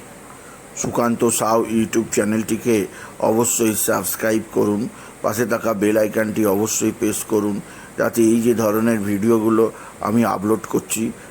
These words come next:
তার নোটিফিকেশন প্রথম আপনার কাছে গিয়ে পৌঁছায়।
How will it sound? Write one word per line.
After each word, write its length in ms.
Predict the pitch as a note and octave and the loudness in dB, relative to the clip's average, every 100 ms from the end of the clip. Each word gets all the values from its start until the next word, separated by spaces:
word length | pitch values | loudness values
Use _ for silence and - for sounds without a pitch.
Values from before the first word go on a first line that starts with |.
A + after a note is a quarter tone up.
| - - | -12 -4
তার 220 | A2 G#2 - | -2 -2 -2
নোটিফিকেশন 760 | G2+ G#2+ A2 - G#2 A2+ A2+ G#2+ - | -2 -2 -4 -6 -2 -2 0 -2 -2
প্রথম 420 | G#2+ - A2+ G#2+ - - - | -4 -2 -2 -4 -6 -16 -10
আপনার 320 | - G2 A2+ G#2 | -6 -2 -2 0
কাছে 280 | G#2+ - | -2 -2
গিয়ে 180 | G2 G2+ | -2 -2
পৌঁছায়। 800 | G2 F2 G2 F2+ D#2+ D#2 - - | -2 -4 -4 -4 -6 -8 -14 -20